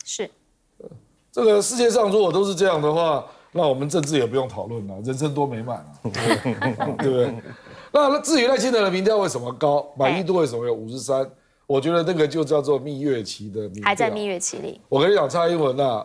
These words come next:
Speaker 2: 二零二零年他当选五十七趴，
Speaker 1: 是。
Speaker 2: 他满意度是六十八，哎。
Speaker 1: 对。
Speaker 2: 赖清德你四十趴当选，满意度五十三又怎样？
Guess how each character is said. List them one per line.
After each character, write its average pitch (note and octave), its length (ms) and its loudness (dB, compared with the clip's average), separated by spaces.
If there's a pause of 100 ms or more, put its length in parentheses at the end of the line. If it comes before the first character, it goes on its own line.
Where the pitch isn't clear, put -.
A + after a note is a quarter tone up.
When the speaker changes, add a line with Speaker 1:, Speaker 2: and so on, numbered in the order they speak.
(120)
Speaker 2:
二 A3+ 240 4
零 D#3 200 0
二 G#3 160 2
零 C#3+ 200 -2
年 C#3 220 0
他 D3+ 140 0
当 D3 260 -2
选 G#2+ 260 -8 (220)
五 B2+ 120 -4
十 A#2+ 140 -2
七 D3+ 240 -4
趴， B2+ 280 0 (440)
Speaker 1:
是。 - 200 -8
Speaker 2:
他 F#3+ 180 2
满 D3+ 180 4
意 F3+ 80 2
度 F3 160 0
是 F3 200 0
六 F#3+ 280 4
十 C#3 220 -2
八， D#3 400 4
哎。 C#3+ 160 0 (140)
Speaker 1:
对。 A3 180 -6 (1160)
Speaker 2:
赖 G#3+ 120 4
清 G3+ 160 2
德 F#3 120 2
你 D3 120 0
四 G#3+ 220 -2
十 C#3+ 160 0
趴 E3 160 2
当 D#3+ 200 2
选， B2+ 240 -2 (240)
满 C#3 160 2
意 F3+ 140 2
度 E3 180 0
五 B2 100 -4
十 C3 180 -2
三 C#3+ 280 2
又 D3+ 120 0
怎 G2+ 180 -6
样？ A2+ 240 -6